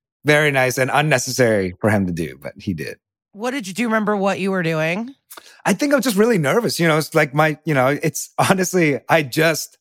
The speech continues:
Speaker 1: I don't think I even realized then. I remember when I was working on Oz, I had no concept of editing. And so I was constantly, like, on, 'cause I didn't know when I wasn't on camera that I wasn't being filmed. And so I was just like, and everyone's coming like,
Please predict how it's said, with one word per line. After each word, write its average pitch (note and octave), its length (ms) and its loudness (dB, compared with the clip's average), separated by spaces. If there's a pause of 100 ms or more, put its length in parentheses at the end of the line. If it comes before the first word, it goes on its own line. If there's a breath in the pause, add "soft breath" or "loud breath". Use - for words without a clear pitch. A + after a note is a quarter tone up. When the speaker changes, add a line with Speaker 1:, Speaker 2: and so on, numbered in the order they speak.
(100)
Speaker 1:
I C#3+ 80 0
don't G#3 240 2
think D#3+ 180 0
I C#3+ 80 2
even C3 280 -2
realized A#2+ 480 0
then. A2 180 -4
I C3 80 0
remember E3+ 260 2
when D3 120 4
I C#3+ 40 4
was B2+ 100 -2
working C#3 260 0
on A#2+ 120 0
Oz, A#2 400 0 (280 loud breath)
I B2+ 80 2
had C3+ 120 0
no C3+ 280 0
concept C3 420 0
of A2 160 -2
editing. D#3+ 560 0 (640)
And B2+ 160 2
so C#3+ 300 2
I B2+ 160 2
was C3 200 -2
constantly, C#3 760 -2
like, A2+ 360 -2 (240)
on, C3 500 2 (200)
'cause D#3 120 2
I D3 60 4
didn't D#3+ 220 2
know D#3 260 2
when C3+ 160 2
I C#3 80 2
wasn't C#3+ 320 -2
on B2 180 2
camera C3+ 320 0
that A#2 160 2
I A2+ 40 0
wasn't A#2 320 0
being G#2+ 220 -2
filmed. C3+ 460 0 (360)
And C#3+ 160 2
so F#3 80 4
I F3 100 4
was F3+ 120 0
just E3 120 -6
like, D#3+ 260 0
and C#3+ 140 -2
everyone's D#3 320 0
coming E3+ 220 0
like, C3+ 180 -4